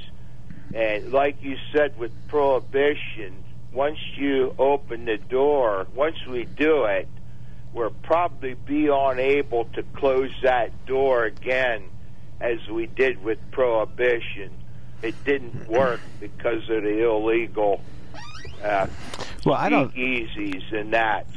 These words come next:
Speaker 2: I don't
Speaker 1: So
Speaker 2: think you're legalizing a vice. I, there's nothing wrong with smoking marijuana. It's not a vice. A vice would be, uh, being, what, ul-, ultra lazy or, uh, being a, a criminal or a burglar or something like that. Those are vices.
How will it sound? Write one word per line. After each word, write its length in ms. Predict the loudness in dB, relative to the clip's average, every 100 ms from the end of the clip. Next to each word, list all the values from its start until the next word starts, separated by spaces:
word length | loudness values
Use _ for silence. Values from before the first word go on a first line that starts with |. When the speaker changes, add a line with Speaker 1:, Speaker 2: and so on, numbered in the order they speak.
| 0
Speaker 2:
I 100 | 2
don't 120 | 4
Speaker 1:
So 40 | 2
Speaker 2:
think 180 | 4
you're 100 | 4
legalizing 800 | 6 4 4 4 4 4 4 2
a 60 | 2
vice. 680 | 2 4 4 2 0 0
I, 140 | 0 2
there's 200 | 2 2
nothing 300 | 4 4 4
wrong 380 | 4 6 4 2
with 120 | 0
smoking 420 | 0 0 2 2
marijuana. 440 | 2 2 2 2 0
It's 160 | 2
not 240 | 2 4 2
a 40 |
vice. 520 | 0 0 0 -2 -2
A 120 | -2 2
vice 400 | 4 4 2 0
would 180 | 0
be, 520 | 2 2 2 2 2 2
uh, 260 | 0 -2 -2 -4 0
being, 560 | 2 2 2 0 -2 -4 -4
what, 360 | 0 2 0 0
ul-, 260 | 0 2 0 2
ultra 440 | 2 2 0 0
lazy 600 | 2 2 2 2 2 2
or, 280 | 2 0 -2 -6 -6 -6 -2
uh, 320 | 0 2 0
being 480 | 2 2 2 0 0
a, 400 | -2 -4 -4 -4
a 40 | -2
criminal 440 | 0 2 4 2 2
or 260 | 2 0
a 60 | 0
burglar 480 | 2 2 2 2 2
or 60 |
something 300 | 0 0 0
like 160 | 0 2
that. 180 | 0 2
Those 240 | 2 2
are 100 | 0
vices. 640 | 2 2 2 0 -2 -2